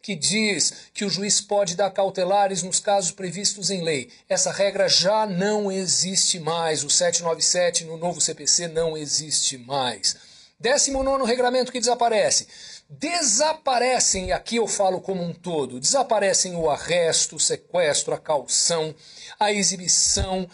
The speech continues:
os alimentos provisionais, o arrolamento, enquanto procedimentos cautelares específicos. Nada disso mais existe.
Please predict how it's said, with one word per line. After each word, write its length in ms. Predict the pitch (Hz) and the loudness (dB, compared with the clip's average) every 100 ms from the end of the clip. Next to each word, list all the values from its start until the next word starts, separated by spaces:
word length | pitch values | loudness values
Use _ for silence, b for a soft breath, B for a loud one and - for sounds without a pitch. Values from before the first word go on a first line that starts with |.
| B B | B B
os 160 | 214 208 | 0 2
alimentos 420 | 196 185 185 - | 2 0 0 -2
provisionais, 1080 | - 180 165 160 143 139 185 185 180 170 160 | -2 -6 -4 -4 -4 -2 0 2 0 0 0
o 80 | |
arrolamento, 760 | 170 151 170 156 147 196 196 185 | 0 0 0 0 0 -2 -2 -2
enquanto 400 | 175 202 208 175 | -6 -4 -4 -4
procedimentos 800 | 180 175 185 156 170 226 220 - | -4 -2 -2 -4 -2 -2 0 0
cautelares 720 | 214 208 196 175 196 196 180 | 0 -2 -2 2 2 2 -2
específicos. 920 | 202 - 208 - 220 208 160 143 127 | -4 -4 -2 -2 -2 -4 -10 -8 -8
Nada 680 | 160 214 277 302 294 269 254 | -4 0 2 2 0 0 0
disso 600 | 196 220 254 - 240 226 | -4 -6 0 0 -2 -8
mais 640 | 185 185 208 226 233 214 | -6 0 0 0 -4 -8
existe. 580 | 233 196 165 139 - | -6 -6 -4 0 0